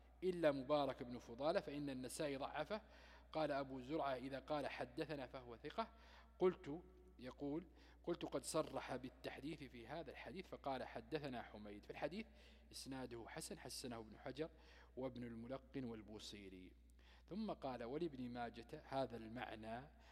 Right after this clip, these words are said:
من حديث ابن عباس، وفيه أن أبا عبيدة بن الجراح كان يضرح وأن أبا طلحة، وإن أبا طلحة كان يلحد". وحديث ابن عباس هذا حديث ضعيف، حسين بن علي، فيه حسين بن عبد الله تركه النسائي. والحديث الأخير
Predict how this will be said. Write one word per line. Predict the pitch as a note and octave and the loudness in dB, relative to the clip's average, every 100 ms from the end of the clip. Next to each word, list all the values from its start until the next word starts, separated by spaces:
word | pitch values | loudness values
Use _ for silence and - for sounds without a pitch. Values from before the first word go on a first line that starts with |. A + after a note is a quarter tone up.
| - - | -14 -10
من | A#2 | -4
حديث | - B2 C3 A#2+ | -2 -2 -2 -4
ابن | A2 | -6
عباس، | A2 G#2+ D3 C#3+ | -6 -4 -4 -4
وفيه | A#2 B2 A#2+ | -6 -4 -4
أن | A#2 | -2
أبا | A#2 A2+ | -4 -2
عبيدة | G#2+ A2+ C3 C3+ B2 | -4 -2 -4 -4 -4
بن | A#2 | -6
الجراح | A2+ G#2 A2+ B2+ - | -8 -8 -6 -4 -6
كان | - B2+ A#2+ | -4 -2 -2
يضرح | A2+ A2 A#2+ C3 A2+ A#2 | -4 -6 -4 -4 -6 -8
وأن | A2+ A2 B2 A#2 | -6 -6 -4 -4
أبا | A2 A2 | -4 -4
طلحة، | C3+ C3 - F3+ - - - - - - - | -4 -4 -2 -4 -6 -16 -16 -16 -18 -14 -6
وإن | B2 C3+ | -2 0
أبا | A#2+ A#2 | -2 -2
طلحة | C3+ - | -4 -4
كان | C3 A#2+ A2+ | -4 -4 -4
يلحد". | A2+ C#3 - G#3 | -4 -6 -4 -6
وحديث | F3+ C#3+ B2 | -4 -8 -6
ابن | |
عباس | A#2 A2+ C3+ C#3 B2+ | -10 -8 -6 -6 -4
هذا | C3+ A#2 | -4 -4
حديث | - A#2+ B2+ A#2 | -8 -8 -8 -6
ضعيف، | G#2+ G#2+ C3 G3+ - - - - - - | -4 -4 -2 -4 -6 -18 -20 -20 -14 -8
حسين | - C3+ A#2+ | -2 -2 -2
بن | G#2 | -6
علي، | G#2 C3+ C#3 - - | -4 -4 -4 -8 -6
فيه | D3 A#2 | -4 -6
حسين | - A#2 C#3 A#2+ | -10 -8 -6 -6
بن | |
عبد | A2 A2+ | -8 -6
الله | F3+ | -4
تركه | - A#2+ - A2+ | -2 -4 -4 -4
النسائي. | A2+ G#2+ - F#2+ G#2+ - - - - - - - - - - - | -6 -6 -4 -4 -6 -10 -16 -20 -20 -20 -20 -20 -20 -20 -20 -8
والحديث | C#3 D3 C3 - E3 | 0 0 0 -2 -2
الأخير | C#3 B2+ F3 | -2 -2 -2